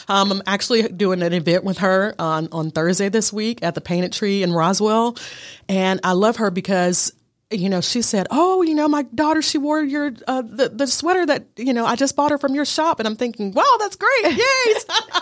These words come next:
Somebody actually loves the product. That's great." And she didn't know what that, um, that message meant to me at the time. But again, it's like every day, if I'm telling myself, "Keep going, keep going,"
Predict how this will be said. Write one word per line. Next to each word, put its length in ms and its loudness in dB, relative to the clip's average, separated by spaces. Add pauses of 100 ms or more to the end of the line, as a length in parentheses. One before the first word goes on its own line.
(260)
Somebody 300 0
actually 300 2
loves 200 4
the 80 -2
product. 340 2
That's 180 -2
great." 360 -4 (360)
And 180 -4
she 160 -4
didn't 240 -6
know 220 0
what 160 -4
that, 260 -6 (380)
um, 580 -2
that 380 -2 (120)
message 460 -2
meant 180 -2
to 100 -4
me 120 2
at 100 2
the 100 -2
time. 480 0
But 120 2
again, 420 0
it's 220 0
like 380 -2
every 340 0
day, 480 0 (260)
if 120 -2
I'm 120 2
telling 260 2
myself, 360 2
"Keep 240 -12
going, 320 0
keep 260 -12
going," 400 0